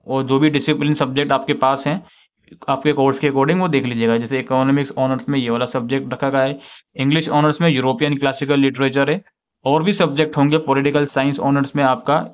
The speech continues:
आइडिया and इंस्टीट्यूशनल है, ये आपका रखा गया है। और तीन जनवरी को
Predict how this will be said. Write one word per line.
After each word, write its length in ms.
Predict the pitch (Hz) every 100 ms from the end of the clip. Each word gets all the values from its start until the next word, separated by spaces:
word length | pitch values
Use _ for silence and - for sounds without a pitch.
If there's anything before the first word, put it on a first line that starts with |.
| -
आइडिया 380 | 127 131 143 147
and 180 | 151 147
इंस्टीट्यूशनल 640 | 127 131 139 135 139 147
है, 100 | 160 - -
ये 60 | 135
आपका 260 | 120 120
रखा 280 | 156 117 123
गया 220 | 110 104
है। 160 | 101 - _ _ - - - - -
और 140 | 151
तीन 360 | 160 190 214 208
जनवरी 380 | 180 165 160 156
को 160 | 160